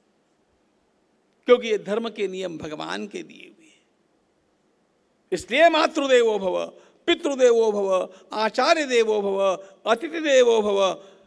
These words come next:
ये सब इसलिए है। That will make you successful। अब तीन सेनापति तो यहां पर थे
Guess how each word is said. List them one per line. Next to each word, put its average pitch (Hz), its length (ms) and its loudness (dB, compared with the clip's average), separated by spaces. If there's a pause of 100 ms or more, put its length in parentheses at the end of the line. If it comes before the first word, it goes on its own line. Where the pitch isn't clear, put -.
(160)
ये 240 80 2
सब 285 160 -6
इसलिए - 400 -6
है। - 260 -18 (3750)
That 262 120 2
will 302 220 0
make 311 160 -4
you 302 160 -4
successful। 285 580 0 (4000)
अब 247 180 -2
तीन 320 220 0
सेनापति 277 580 -4
तो 247 140 -2
यहां 226 220 -2
पर 220 180 -10
थे 208 120 -18